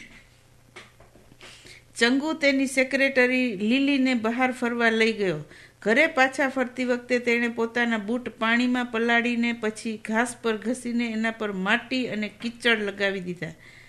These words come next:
તે ઘરે પહોંચ્યો ત્યારે દરવાજામાં પગ મૂકતા જ પત્ની તાડુકી, "ક્યાં હતા તમે?" પતિ માસૂમ ચહેરો કરીને બોલ્યો, "ડાર્લિંગ, હું તને કોઈ ગેરસમજમાં રાખવા નથી માંગતો. હું મારી સેક્રેટરી સાથે ફરવા ગયો હતો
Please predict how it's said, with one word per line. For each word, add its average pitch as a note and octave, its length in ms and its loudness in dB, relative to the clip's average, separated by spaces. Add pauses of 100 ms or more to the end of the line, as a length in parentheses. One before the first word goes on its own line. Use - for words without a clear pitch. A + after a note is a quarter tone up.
(280)
તે A#3 120 6
ઘરે A3 280 4
પહોંચ્યો B3 440 -2
ત્યારે A#3 320 2
દરવાજામાં A#3 720 -2
પગ A#3 240 -2
મૂકતા A3+ 420 0
જ A#3+ 200 -6
પત્ની A3 380 -4
તાડુકી, G3 540 -2 (100)
"ક્યાં C#4 340 4
હતા B3 220 2
તમે?" E3+ 380 -4 (520)
પતિ A3 340 -2
માસૂમ A#3 480 -2
ચહેરો A#3+ 360 0
કરીને A3+ 380 -2
બોલ્યો, G#3 320 -2
"ડાર્લિંગ, A#3+ 560 0 (360)
હું B3 180 0
તને C4+ 260 2
કોઈ C4+ 380 2
ગેરસમજમાં B3 760 2
રાખવા A3+ 340 -2
નથી A3 280 -4
માંગતો. G3 460 -6
હું G3+ 260 -2
મારી B3 240 -2
સેક્રેટરી A#3+ 640 -4
સાથે A3+ 340 -4
ફરવા A3 380 -4
ગયો G#3+ 300 -2
હતો A3 300 -4